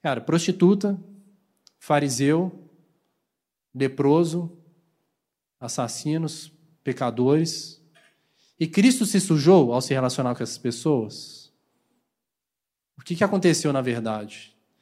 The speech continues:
As pessoas se tornaram santas, se tornaram limpas. Então, veja como que Cristo, ele reverte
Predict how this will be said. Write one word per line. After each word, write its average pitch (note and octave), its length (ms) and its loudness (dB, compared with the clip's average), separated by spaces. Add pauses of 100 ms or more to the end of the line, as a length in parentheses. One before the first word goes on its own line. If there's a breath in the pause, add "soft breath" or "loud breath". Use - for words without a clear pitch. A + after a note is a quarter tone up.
(420)
As C3 140 -6
pessoas D#3+ 960 0 (160)
se - 200 -10
tornaram C#3+ 440 0
santas, - 680 -8
se - 120 -12
tornaram A#2+ 420 -4
limpas. A2 520 -16 (920)
Então, F#3+ 280 2
veja E3+ 460 4
como G#3+ 280 4
que A3+ 140 -2
Cristo, F#3 420 2
ele E3+ 120 6
reverte D#3+ 840 2